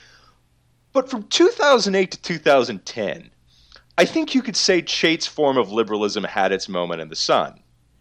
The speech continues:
And what happened? Well, we got Obamacare, which we just discussed.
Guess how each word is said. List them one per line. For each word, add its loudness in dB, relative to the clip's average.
And 2
what 6
happened? 0
Well, -2
we -2
got 4
Obamacare, -6
which -16
we -20
just -18
discussed. -16